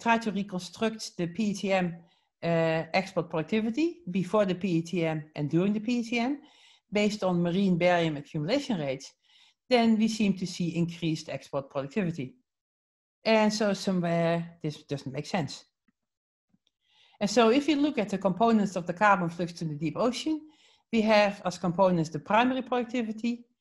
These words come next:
the particle export product, uh, so the primary production can be proxied by calcareous nanofossils, phytoplankton in the surface waters. The particle export produ-, uh, efficiency can be proxied by barite, uh,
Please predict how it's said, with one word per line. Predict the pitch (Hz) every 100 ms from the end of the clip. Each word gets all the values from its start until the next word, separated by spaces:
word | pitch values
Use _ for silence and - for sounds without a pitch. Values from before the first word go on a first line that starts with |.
| _ _ _ 170
the |
particle | 165 214 240 254 247 -
export | 226 - 226 220
product, | 233 214 208 -
uh, | 190
so | 196 170
the |
primary | 160 208 240 233 180
production | 185 170 170 - 147 - _ _ _
can | - 208 190
be | 170 165
proxied | 190 180 - 180 147
by | 156
calcareous | 151 170 165 185 151 151
nanofossils, | 180 214 214 240 226 269 269
phytoplankton | - 185 196 170 175 151 160 147
in | 143
the | 143
surface | 180 185 214
waters. | 220 240 285 - _ _ _ _ _ _ -
The | 190
particle | 185 208 202 180 160
export | 214 - 190 170 -
produ-, | 180 165 180 175 170
uh, | 170 - _ -
efficiency | 165 190 180 165 175 156
can | 180 156
be | 147
proxied | - 170 - 151
by | 131 131
barite, | 151 160 190 208 240 294 - _ _ _ _ -
uh, | 170 156